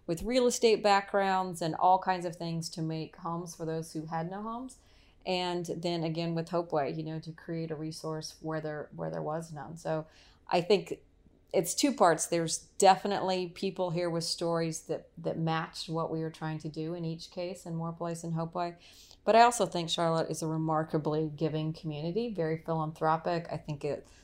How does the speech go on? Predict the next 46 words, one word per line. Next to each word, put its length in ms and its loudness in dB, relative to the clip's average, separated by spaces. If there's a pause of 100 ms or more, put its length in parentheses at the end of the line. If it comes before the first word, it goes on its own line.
service 500 4
runs 360 -2
deep 300 -2
here. 360 0 (220)
I 80 -2
think 180 -6
that's 180 -2
why 120 4
I 40 2
like 280 2
it 120 -6
so 140 -4
much 280 -8
here. 140 0
I 60 0
think 220 -8
there's 180 -6
so 180 0
many 220 -4
people 320 0
who 160 -2
want 440 2
to 140 -4
do 220 0
good 360 0
and 120 0
want 220 -2
to 80 -12
do 180 -2
good 300 -2
things. 320 2
And, 160 -2 (440)
and 140 0
certainly 340 2
that's 280 2
how 120 6
I've 120 4
tried 220 2
to 40 -4
live 180 -2
my 140 -2
life. 280 -2
So 160 -4
I, 240 0 (140)
that's 220 -4
why 400 2